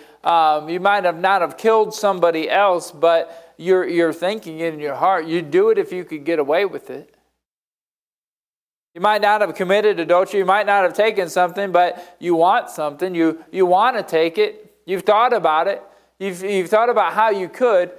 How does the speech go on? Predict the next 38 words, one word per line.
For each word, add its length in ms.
Jesus 380
begins 440
to 120
deal 280
with 160
something 540
much, 380
much 360
greater 320
than 160
our 160
actions. 840
He 100
begins 420
to 100
deal 320
with 300
our 160
heart 360
and 100
what 220
we 160
would 240
do 340
if 140
we 140
could 200
do 220
it 240
and 120
get 140
away 240
with 200
it. 220
"Thou 240
shalt 360
not 520
steal." 640